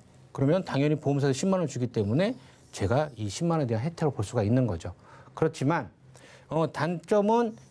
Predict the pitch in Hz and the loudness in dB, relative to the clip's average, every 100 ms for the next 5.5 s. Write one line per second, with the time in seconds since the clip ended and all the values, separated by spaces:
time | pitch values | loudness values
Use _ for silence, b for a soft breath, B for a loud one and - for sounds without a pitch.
0 | - 135 156 185 190 170 160 151 139 - | -8 -2 2 2 2 0 -2 -2 -4 0
1 | 175 165 143 101 82 - 120 170 151 120 | 0 2 0 -2 -4 -2 0 0 0 -4
2 | 107 101 95 165 202 - B B B 98 | -4 -2 0 0 0 -4 B B B -4
3 | 87 113 123 147 131 131 127 107 - - | 0 2 2 2 2 2 0 -4 -10 -8
4 | 117 - 123 113 92 - 160 160 156 113 | -8 -6 0 0 0 -2 0 2 2 2
5 | 139 151 123 92 | 2 2 0 -4